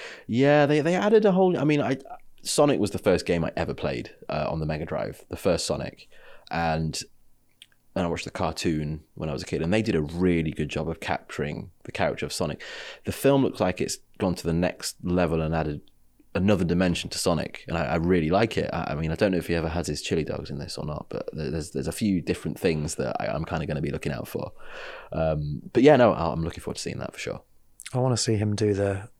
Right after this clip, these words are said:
Speaker 2: you know, in Sonic Two, you pull down and rev him up.
Speaker 1: Yeah,
Speaker 2: I wanna
Speaker 1: right.
Speaker 2: see that, and that sound, you could just,
Speaker 1: Yes.
Speaker 2: how high pitched can I get that sound?
Speaker 1: Yeah, yeah, yeah. And, you know, as a kid, you're like, "This is infinite. This, he can go as fast as he wants." But, you know, it's, anyway,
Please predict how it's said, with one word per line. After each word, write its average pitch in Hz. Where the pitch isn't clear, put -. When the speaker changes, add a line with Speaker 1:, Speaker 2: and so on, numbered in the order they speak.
Speaker 2:
you -
know, 117
in 104
Sonic 110
Two, -
you 101
pull 107
down 101
and 98
rev 104
him 104
up. 101
Speaker 1:
Yeah, 170
Speaker 2:
I 95
wanna 151
Speaker 1:
right. 196
Speaker 2:
see 113
that, 104
and 113
that 117
sound, 104
you 101
could -
just, -
Speaker 1:
Yes. 104
Speaker 2:
how 143
high 139
pitched -
can 120
I 120
get 117
that 113
sound? 117
Speaker 1:
Yeah, 107
yeah, 98
yeah. 92
And, 120
you 120
know, 117
as 117
a 117
kid, 131
you're 107
like, 92
"This 160
is 82
infinite. 120
This, 113
he 123
can 107
go 95
as 85
fast 117
as 98
he 98
wants." 101
But, -
you 107
know, 80
it's, 69
anyway, -